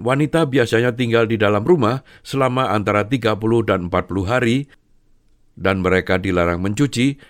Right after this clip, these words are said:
karena tubuh diyakini lebih rentan terhadap dingin dan harus makan hidangan hangat yang dianggap dapat memulihkan tubuh itu. Fokus dari tradisi ini adalah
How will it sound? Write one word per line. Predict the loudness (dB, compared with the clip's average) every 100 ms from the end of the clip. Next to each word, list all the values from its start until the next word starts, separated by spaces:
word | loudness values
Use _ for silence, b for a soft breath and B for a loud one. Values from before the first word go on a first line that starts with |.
| b
karena | -4 -2 -4 -2
tubuh | -2 0 0
diyakini | 0 -4 -2 -2 0
lebih | 0 0 0 0
rentan | 0 -2 -2 -2
terhadap | -2 0 0 0
dingin | -2 0 -2 -6 b b b
dan | -2
harus | 0 2 0 0
makan | -4 -2 -4
hidangan | -2 -2 -2 -4
hangat | -2 -2 -4 -8 -6
yang | 0 2
dianggap | 2 2 0 -2
dapat | -2 -2 -2
memulihkan | -2 -2 -2 0 0 -2
tubuh | -4 -4 -4 -4
itu. | -2 0 0 -2 -12 -20 -20 -20 -20 -20 _
Fokus | -2 -2 0 -2 0
dari | 0
tradisi | 0 0 0 0 -2 -2 0
ini | 0
adalah | 0 0 2 0 -2